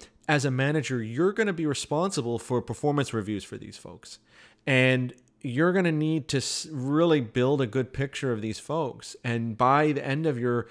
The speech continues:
ninety days, you should have a really good idea who your strongest performers are,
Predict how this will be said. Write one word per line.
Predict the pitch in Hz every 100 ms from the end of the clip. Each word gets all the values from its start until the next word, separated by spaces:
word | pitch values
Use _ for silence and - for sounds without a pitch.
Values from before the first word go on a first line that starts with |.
| - - - - 151
ninety | 131 131 147
days, | 143 139 156 139
you | 127
should | 156 190
have | 156
a | 123
really | 117 120 143 151
good | 127 123
idea | 117 120 113 110 104 92
who | 139
your | 143 151
strongest | - 135 123 117 -
performers | 117 117 110 107 101
are, | 98 98 95